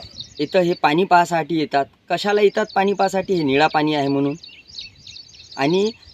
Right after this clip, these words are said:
हे एवढा मोठा खोल गड्डा करून ठेवला यांनी ना का याचं निरीक्षण अधिकाऱ्यांनं क-, केलं पाहिजे. याकरिता मी स्वतःहून इथे पाहणी करायसाठी आलं.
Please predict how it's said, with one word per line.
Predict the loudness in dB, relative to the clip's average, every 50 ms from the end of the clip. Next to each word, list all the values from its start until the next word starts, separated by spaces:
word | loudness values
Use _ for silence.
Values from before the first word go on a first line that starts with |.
| -10 -6
हे | -4 -4 -4 -4 -6
एवढा | -6 -4 -2 2 2 2
मोठा | 2 2 -2 -4 -4 -4
खोल | -4 _ 0 0 2 2
गड्डा | 2 0 0 0 0 0
करून | 0 -2 -2 -2 -4
ठेवला | -4 -4 -6 -4 -4
यांनी | -2 -2 -2 0 -2
ना | -2 -4 -6 -8 _ _ _ _ _ -20 -10 -2
का | 0 2 2 0 -2 -8 _ -20 -20 -20 -12 -4 0
याचं | 2 2 2 2 -2 -2 -2
निरीक्षण | 0 2 4 4 4 4 4 4 4 4 4 2 -8 -20 _ -20 -20 _ -20 -20 _ _ _ 0
अधिकाऱ्यांनं | 0 2 2 2 4 4 4 4 4 0 0 0
क-, | -2 0 -2
केलं | -2 -2 -2 0 2 4 4 4
पाहिजे. | 4 4 2 0 0 -2 -6 -6 -16 -20 _ _ _ _ _ _ -12 -2
याकरिता | 2 2 4 4 4 0 0 0 -2 -2 -2
मी | -2 -4
स्वतःहून | -4 -4 -4 -2 2 4 4 6 6 4 2 0 -6 -18 -20 -16 _ -8
इथे | -2 0 0
पाहणी | 0 0 0 0 0 0 2 2
करायसाठी | 4 6 4 4 4 2 -4 -4 -2 -2 0
आलं. | 2 2 2